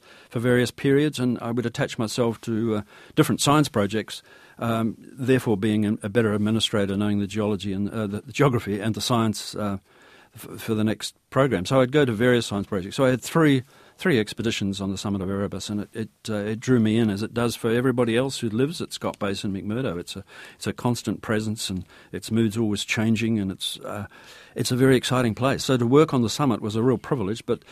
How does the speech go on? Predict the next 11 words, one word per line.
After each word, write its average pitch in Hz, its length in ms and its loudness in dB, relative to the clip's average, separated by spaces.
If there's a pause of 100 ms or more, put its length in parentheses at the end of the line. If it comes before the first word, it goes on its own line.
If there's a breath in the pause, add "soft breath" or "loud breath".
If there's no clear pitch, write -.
so - 140 2
yes, 147 260 6
to, - 100 -10
to - 220 -14
get 131 160 4
back 127 160 2
to 117 100 -2
Werner 120 200 4
Guggenbach, 120 440 2
he 123 160 0
was 107 260 -2